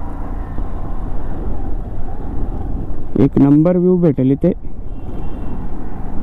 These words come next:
ओहो, काय नजारा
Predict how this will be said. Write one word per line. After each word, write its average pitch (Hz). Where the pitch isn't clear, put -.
ओहो, 135
काय 127
नजारा 123